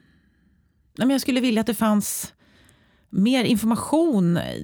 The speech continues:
någonstans. Alltså där, att det pra-, att man kan se T V-reklam om myom. Alltså, ja, men du vet det här. Det var, jag minns inte nu vilket, eh,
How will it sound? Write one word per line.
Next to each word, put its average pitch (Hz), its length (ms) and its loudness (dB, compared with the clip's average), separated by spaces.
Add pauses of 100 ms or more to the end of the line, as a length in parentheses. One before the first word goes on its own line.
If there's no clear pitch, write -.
(420)
någonstans. 170 1000 0
Alltså 202 160 0
där, 220 220 2
att 208 100 -2
det - 200 -4
pra-, 269 300 2 (240)
att 208 140 -4
man 269 80 2
kan 262 140 0
se 254 140 0
T - 360 -6
V-reklam 214 640 -2
om 170 160 0
myom. 156 540 -2
Alltså, 208 280 0 (500)
ja, - 80 -4
men 294 100 2
du 285 60 4
vet 185 220 0
det 185 60 -2
här. 156 280 0 (420)
Det 208 100 -2
var, 202 140 0
jag 220 100 2
minns 220 160 2
inte 196 180 -2
nu 185 140 2
vilket, 160 460 -2
eh, 143 200 0